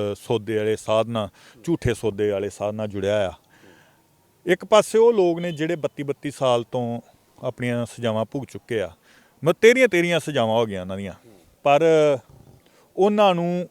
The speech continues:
ਕਿਤੇ ਪਰੋਲ ਦਾ ਨਾਂ ਤੱਕ ਨਹੀਂ, ਹੈਂ। ਰਿਹਾ ਤਾਂ ਉਹਨਾਂ ਨੇ ਕੀ ਕਰਨਾ, ਪਰੋਲ ਹੀ ਇੱਕ ਦੇ ਦਿੰਦੇ। ਹਾਲੇ ਤੱਕ ਪੈਰੋਲ ਨਹੀਂ ਦਿੱਤੀ, ਕਿਉਂਕਿ ਉਹਨਾਂ ਦੇ ਮਾਪੇ ਜਹਾਨੋਂ ਚਲੇ ਗਏ। ਉਹਨਾਂ ਦੇ ਧੀਆਂ ਪੁੱਤ ਵੀ ਕੁਛ ਇਹੋ ਜਿਹੇ ਜਿਹੜੇ, ਜਿਨ੍ਹਾਂ ਦੀ ਡੈਥ ਹੋ ਗਈ, ਉਹ ਨਾ ਤੇ ਆਪਣੇ ਘਰ ਖੁਸ਼ੀ ਦੇ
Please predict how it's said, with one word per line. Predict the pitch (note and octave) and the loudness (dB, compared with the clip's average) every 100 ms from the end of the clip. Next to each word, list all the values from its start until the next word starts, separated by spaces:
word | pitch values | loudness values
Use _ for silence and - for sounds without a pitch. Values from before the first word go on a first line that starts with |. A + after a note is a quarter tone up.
| - | -10
ਕਿਤੇ | D3 D#3+ | -2 -2
ਪਰੋਲ | - D3+ C#3 C3 | 2 4 4 4
ਦਾ | C#3+ | 2
ਨਾਂ | C3 A#2 B2 | 2 2 2
ਤੱਕ | B2+ D3 - | 0 -2 -4
ਨਹੀਂ, | G#2 E2+ _ _ G2+ _ _ _ _ - | -10 -12 _ _ -20 _ _ _ _ -10
ਹੈਂ। | D#3 - _ _ - | -10 -12 _ _ 0
ਰਿਹਾ | E3+ G3+ G#3+ | 4 6 6
ਤਾਂ | E3+ G3+ | 6 2
ਉਹਨਾਂ | G#3 | -2
ਨੇ | - | -2
ਕੀ | F#3 | -2
ਕਰਨਾ, | F3 D#3 F3+ - _ _ _ | 0 0 -4 -8 _ _ _
ਪਰੋਲ | - E3+ G#3+ | 6 10 10
ਹੀ | B3+ | 10
ਇੱਕ | A#3+ F3+ | 6 4
ਦੇ | D3 | 0
ਦਿੰਦੇ। | B2 A2+ G2 - _ _ - | 0 -2 -6 -8 _ _ -4
ਹਾਲੇ | B2 A#2+ | -2 0
ਤੱਕ | C3+ | -4
ਪੈਰੋਲ | - A#2+ G#2 | 0 0 0
ਨਹੀਂ | G2+ | -2
ਦਿੱਤੀ, | G2+ - A#2 | -8 -10 -6
ਕਿਉਂਕਿ | D#3 E3 | -4 -2
ਉਹਨਾਂ | F3+ E3+ | -2 0
ਦੇ | E3 D3 - - - | -2 -4 -12 -16 0
ਮਾਪੇ | C#3 C#3 - F3+ | 4 4 4 2
ਜਹਾਨੋਂ | E3 D#3 A#2+ | 2 0 -2
ਚਲੇ | G#2+ G#2+ G2+ | -2 -4 -4
ਗਏ। | G2+ G2 _ - - | -6 -8 _ -20 -8
ਉਹਨਾਂ | C#3+ E3 | -4 -2
ਦੇ | E3 E3+ | -2 -2
ਧੀਆਂ | G3+ F3+ D3+ | -2 4 6
ਪੁੱਤ | A#3 C#4 | 6 4
ਵੀ | C4+ | 2
ਕੁਛ | A#3 - | 2 4
ਇਹੋ | F#3+ D#3+ F3+ | 2 2 2
ਜਿਹੇ | E3+ | 0
ਜਿਹੜੇ, | E3+ F3 F3+ | 2 2 0
ਜਿਨ੍ਹਾਂ | C#3 D3 E3+ | -4 -6 -2
ਦੀ | C3 | 4
ਡੈਥ | C#3 - | 2 2
ਹੋ | D3 | -6
ਗਈ, | G#2+ - - _ _ | -8 -12 -20 _ _
ਉਹ | A3 A#3 | 0 2
ਨਾ | E3+ D#3+ | 2 2
ਤੇ | F#3+ | 2
ਆਪਣੇ | F3 F3+ F3 | 0 -2 -4
ਘਰ | F3+ D#3+ | -4 -4
ਖੁਸ਼ੀ | - C3 C3+ | -6 -8 -4
ਦੇ | C3+ | -4